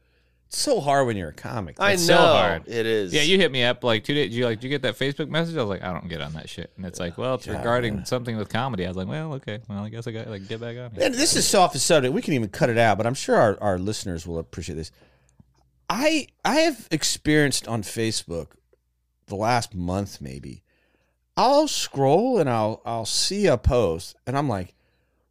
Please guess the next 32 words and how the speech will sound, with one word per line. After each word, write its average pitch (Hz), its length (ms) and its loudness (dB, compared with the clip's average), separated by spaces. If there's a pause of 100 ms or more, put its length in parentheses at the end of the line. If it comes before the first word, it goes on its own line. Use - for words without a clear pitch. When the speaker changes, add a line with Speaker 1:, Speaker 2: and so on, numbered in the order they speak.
Speaker 1:
"When 208 320 2
did 339 120 0
I 214 160 6
become," 135 480 -2
I 233 120 0
don't 139 320 0
know 120 200 2
that 85 280 -6
person. 73 560 -12
Speaker 3:
Oh, 156 340 4
it's 175 100 4
Speaker 2:
Mm, 165 40 4
Speaker 3:
like 104 120 2
a 98 40 -2
Speaker 2:
yeah. 92 80 -2
Speaker 3:
memory 117 440 4
or 113 80 2
something? 120 360 -4 (160)
Speaker 1:
But 151 140 -4
we're 196 140 6
like, 165 360 2
we're, 131 220 0 (140)
and 143 120 -4
it's 160 120 -4
not 214 120 4
even 247 140 0
a 143 60 4
memory. 156 460 0
It's 101 140 0
Speaker 3:
Oh, 117 80 4
Speaker 1:
like, 120 160 4
Speaker 3:
weird. 110 240 -4